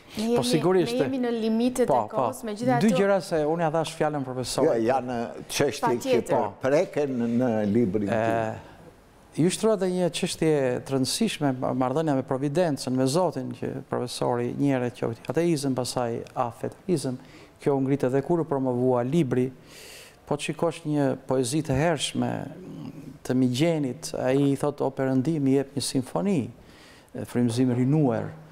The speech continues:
Speaker 2: që thotë. Tash, i lidhur me ateizmin ka dy qëndrime. Ka ateizëm materialist, që nuk e pranon ekzistencën e Zotit, ka dhe një lloj ateizëm ose mungesën e Zotit, po pranimin e parimeve hyjnore,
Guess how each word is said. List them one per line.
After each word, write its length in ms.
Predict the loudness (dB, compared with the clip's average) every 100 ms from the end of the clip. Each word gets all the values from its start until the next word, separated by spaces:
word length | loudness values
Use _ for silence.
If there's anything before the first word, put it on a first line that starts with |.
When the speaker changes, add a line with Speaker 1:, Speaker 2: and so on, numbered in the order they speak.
| -20 -20 -10
Speaker 2:
që 140 | -8
thotë. 280 | -8 -10 -12 -20 -20 -20 -20 -20 -20 -20 _
Tash, 200 | -4 -2
i 60 | 2
lidhur 220 | 4 4
me 80 | 2
ateizmin 480 | 2 2 2 0 0
ka 120 | 0
dy 120 | -2
qëndrime. 500 | -8 -8 -6 -8 -10 -16 -8
Ka 240 | -2 -2 -2
ateizëm 420 | -2 -2 0 0
materialist, 840 | 2 0 0 0 2 0 0 -2 -6 -14 -16 -20 -20 -20 -20 -8
që 160 | -2 -2
nuk 160 | 0
e 40 | -2
pranon 360 | -2 0 0
ekzistencën 640 | -2 -6 -6 -6 -6 -6 -6
e 40 |
Zotit, 400 | -2 -2 -2 -6 -8 -20 -20 -20 -20 -6
ka 140 | -4
dhe 100 | -4
një 120 | -6 0
lloj 240 | 0 0 -6 -20 -20 -20 _ -20 -20 _ _ -4
ateizëm 640 | -2 0 -2 -2 -2 -2 -2 -4
ose 420 | -4 -2 -2 -2 -10 -20 -20 -20 _ _ 0
mungesën 600 | 2 4 2 0 0 0
e 60 |
Zotit, 340 | 2 0 0 -2
po 100 | -4
pranimin 440 | -2 -2 0 2
e 60 | 0
parimeve 440 | -2 -2 -2 0
hyjnore, 420 | 2 2 2 0